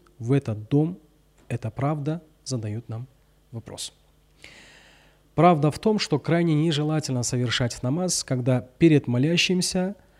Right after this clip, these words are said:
или по бокам расположены изображения живых существ. Фотографировать не запрещено, но фотографии нужно хранить в альбоме,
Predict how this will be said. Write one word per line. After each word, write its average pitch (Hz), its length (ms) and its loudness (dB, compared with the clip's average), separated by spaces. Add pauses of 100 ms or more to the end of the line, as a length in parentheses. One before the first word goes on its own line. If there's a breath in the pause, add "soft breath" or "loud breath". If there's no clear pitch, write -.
(140 soft breath)
или 147 220 4
по 143 180 0
бокам 147 380 -2
расположены 147 760 -2 (360 loud breath)
изображения 143 840 -2 (200)
живых 127 600 0 (140)
существ. - 800 -6 (960 loud breath)
Фотографировать 175 680 0
не 175 100 2
запрещено, 151 600 0 (500)
но 131 140 -2
фотографии 175 600 -2
нужно 160 420 0
хранить 143 420 0
в - 20 -2
альбоме, 139 520 4